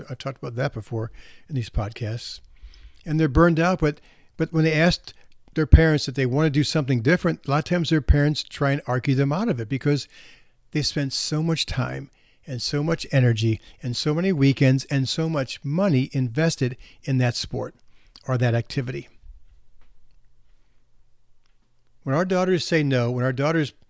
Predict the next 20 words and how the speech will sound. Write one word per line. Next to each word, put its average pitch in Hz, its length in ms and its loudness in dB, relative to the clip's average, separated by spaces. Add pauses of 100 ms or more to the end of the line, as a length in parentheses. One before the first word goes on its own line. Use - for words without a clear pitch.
(380)
um, 123 340 -4 (340)
have 147 300 0
an 147 120 2
opinion, 123 480 6
I 135 80 -4
want 190 180 -2
us 214 80 -6
to 214 120 -4
listen. 196 420 -2 (2250)
If 156 120 -8
they 165 120 2
say, 175 180 4
"No, 165 260 8
I'm 151 140 2
not 151 120 2
willing 147 200 4
to 139 60 2
do 135 60 2
my 123 120 4
chores," 156 420 4